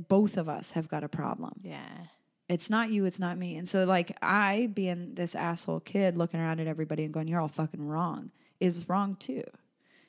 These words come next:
Speaker 1: You, neither one of those is the right answer. But when any one of us, like, 'cause this is the trouble, is that life is so confusing. We don't know why we're here. Nobody,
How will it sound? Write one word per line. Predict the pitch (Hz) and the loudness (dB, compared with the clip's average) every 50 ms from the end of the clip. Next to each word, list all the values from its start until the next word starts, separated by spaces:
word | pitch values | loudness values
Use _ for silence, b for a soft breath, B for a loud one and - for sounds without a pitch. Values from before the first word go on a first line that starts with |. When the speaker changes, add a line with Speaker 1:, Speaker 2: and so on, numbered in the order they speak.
| b b - | b b -4
Speaker 1:
You, | 190 | 0
neither | 196 208 233 233 214 185 | 2 4 4 4 2 2
one | 190 196 208 | 2 2 2
of | 208 170 | 2 2
those | 170 165 160 156 | 2 0 0 0
is | 160 156 - | -4 -4 -4
the | - 151 | -2 0
right | 156 151 151 147 | 0 0 0 0
answer. | 160 170 190 190 - - 180 - - - B B B B B B _ | 0 0 0 -2 -2 -4 -6 -6 -6 -8 B B B B B B _
But | - 175 175 160 151 - - - _ _ - | 4 4 4 4 2 -2 -8 -14 _ _ -8
when | - 180 190 185 180 180 170 - - | -4 0 0 0 0 0 -4 -4 0
any | 208 226 240 240 | 0 2 2 2
one | 214 196 202 208 | 2 2 2 2
of | 214 185 | 2 2
us, | 175 175 165 - | 2 2 0 0
like, | 185 180 | -2 0
'cause | - 190 180 | 0 -2 0
this | 196 247 247 - | 0 -2 -2 -2
is | 226 180 | -4 -6
the | 180 | -6
trouble, | 180 - - 208 233 247 208 170 | -6 -6 -4 -4 -2 0 0 -2
is | 156 156 | -2 -2
that | 170 175 170 - | -4 -4 -2 2
life | 175 175 214 226 226 - | 2 4 4 4 2 0
is | 220 - | 0 2
so | - 175 | 2 0
confusing. | 165 - - 156 - - 175 190 214 185 151 139 | 0 0 -4 -6 -2 2 4 4 4 2 0 -2
We | - 175 202 | 0 0 2
don't | 233 220 214 | 2 0 0
know | 165 165 185 | 0 0 0
why | 208 175 - - - | 0 -2 -4 -6 -10
we're | - - | -10 -10
here. | - - - - - | -10 -12 -12 -12 -8
Nobody, | - 175 180 196 202 196 190 180 170 170 | -6 -4 -2 0 0 0 0 -2 -2 -6